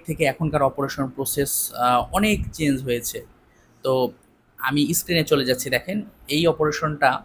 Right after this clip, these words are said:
আহ, সিঙ্গেল কি হলে ডক্টর ইকবাল আহমেদের মাধ্যমেই হয়েছে। তো কতটা নিখুঁত অপারেশন দেখেন,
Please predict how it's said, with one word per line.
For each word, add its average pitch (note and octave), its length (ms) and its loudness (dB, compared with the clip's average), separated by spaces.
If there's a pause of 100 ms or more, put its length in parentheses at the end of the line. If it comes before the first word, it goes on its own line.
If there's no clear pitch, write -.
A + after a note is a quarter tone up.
(320)
আহ, A#2+ 180 -6
সিঙ্গেল D3 360 2
কি D3 180 -2
হলে D3 200 2
ডক্টর C3 260 -4
ইকবাল C3 360 -2 (120)
আহমেদের C3 480 -4
মাধ্যমেই B2+ 440 -2
হয়েছে। B2+ 440 -6 (560)
তো - 140 -8
কতটা A3+ 320 4
নিখুঁত D#3 380 4
অপারেশন B2+ 460 0
দেখেন, - 300 -12